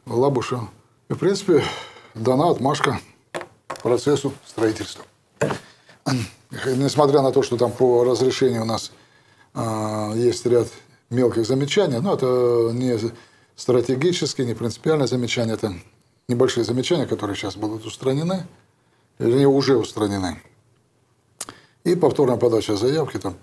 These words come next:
уже пять дней, в принципе. Но, тем не менее, мы уже приступили к первой фазе, потому что, а, создание строительного городка займет определенное время, подключение его к коммуникациям, ко всем, освещениям, с выполнением всех норм.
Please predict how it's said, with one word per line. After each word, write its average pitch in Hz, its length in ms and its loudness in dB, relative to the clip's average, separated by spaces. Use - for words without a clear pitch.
уже 107 200 -4
пять 101 300 0
дней, 78 220 -10
в - 40 -20
принципе. - 300 -14
Но, 180 120 0
тем 160 180 4
не 147 60 2
менее, 143 260 0
мы 123 200 0
уже 107 340 -4
приступили 139 540 4
к - 100 -4
первой 123 260 4
фазе, 160 440 2
потому 110 180 -8
что, 107 280 -2
а, 107 240 -10
создание 113 480 2
строительного 101 420 -6
городка 104 460 -4
займет 113 360 2
определенное 113 500 -2
время, 156 260 0
подключение 110 560 -4
его 92 140 -4
к 90 40 -12
коммуникациям, 117 840 -2
ко 117 100 -8
всем, 113 340 -10
освещениям, 120 600 -6
с - 60 -20
выполнением 110 480 -2
всех - 260 -8
норм. 104 280 -4